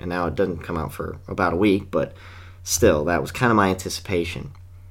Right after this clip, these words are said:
Now, coming out of this film after seeing it, I, I was impressed. I really had a good time with this film. Um, I actually felt like I learned something just 'cause I didn't know the story. Um, 'cause this is a true story, of course. It's, uh,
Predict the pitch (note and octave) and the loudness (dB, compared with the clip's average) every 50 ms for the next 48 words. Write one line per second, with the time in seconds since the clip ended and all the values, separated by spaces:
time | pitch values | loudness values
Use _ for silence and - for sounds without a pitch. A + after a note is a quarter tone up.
0 | - - - A#2+ A#2+ A2+ G#2+ G#2+ G#2 G2 G2+ - - - - - - - - - | -14 -6 0 4 6 6 8 6 6 4 2 -2 -8 -18 -20 -20 -20 -20 -20 -20
1 | - - - - - - - - - - D#3 C#3+ B2+ A2+ B2 D3+ F#3 F3+ C3+ G#2+ | -20 -18 -18 -18 -18 -18 -14 -12 -4 0 2 4 4 6 6 6 6 4 4 2
2 | F#2 - - - G2+ F2+ E2+ F2 E2+ E2+ F2 - E2+ - - G#2+ G#2+ G2 F2 E2 | 0 0 -2 -2 0 0 0 0 0 -2 -2 -4 -6 -6 -2 -2 0 0 0 -2
3 | D2+ C#2 - - - - - F2+ G#2+ B2+ B2+ B2 - - G2 A#2+ C#3+ D#3 C3 A2+ | -2 -4 -6 -12 -10 -4 0 2 4 4 4 4 4 4 6 8 8 8 6 4
4 | F#2+ G2 - A#2+ A2 F2 D#2 - - - - F2+ F2+ G2+ A2 C3 C#3+ C3 A2+ G#2+ | 2 2 4 4 4 4 2 -2 -4 -4 -4 -4 -2 4 6 8 8 8 6 4
5 | G2 F2+ F2+ F#2 G#2+ G2+ - - - F#2+ G2 G2 F2+ - - - - - - D#2 | 2 0 0 0 -2 -2 -2 0 0 2 2 2 0 -2 -4 -8 -8 -8 -8 -6
6 | D2 D2+ - - - - - - - - - - - - G#2 F#2+ F#2 F2+ F2 F2 | -6 -8 -10 -12 -16 -18 -20 -18 -10 -6 -6 -6 -4 0 2 2 4 4 4 4
7 | F#2 G2+ - - G2 - C3+ G2+ D2+ G2+ F#2 F2+ F2+ G#2+ A#2+ B2 A#2+ - G#2 F#2+ | 2 2 0 -4 -2 2 2 4 4 4 2 4 4 6 6 6 6 4 2 0
8 | F2+ F#2 F2 F2+ G2 F#2+ - - F#2+ F#2 E2+ E2+ G2 F2+ D#2+ F2 F2+ F#2+ G2+ G2+ | 0 0 0 0 0 -2 -2 -2 -2 -2 0 0 0 0 0 0 2 4 4 4
9 | F#2+ F2 F2+ - - - A#2 A2 G#2+ F2 D2+ - - - - - - - - - | 4 2 0 -4 -2 0 2 4 4 4 2 0 -4 -8 -12 -16 -16 -16 -16 -18
10 | - - - - - - - - F#2 F2 E2 D#2+ D#2 C#2 C2+ A1 - - - - | -18 -18 -18 -20 -18 -12 -6 -4 -2 0 0 0 0 -2 -4 -6 -8 -12 -16 -18
11 | - - - - - A2 F#2+ G#2 A2 - - B2 A#2 G#2 G2+ F#2+ - - G#2+ F#2+ | -18 -18 -12 -6 -4 -2 0 0 2 4 6 6 6 6 4 -2 0 0 0 0
12 | F#2+ - G#2+ G2 F2+ E2 D#2 D#2+ E2 - E2+ D#2 D#2 E2 E2 - - - F2 D#2 | 2 2 2 4 4 4 2 0 -2 -2 0 0 0 0 -2 -4 -4 -4 -4 -4
13 | - - - F#2 E2+ D#2 D2 C#2 A#1+ A1+ | -4 -6 -4 -4 -2 -2 -2 -4 -4 -6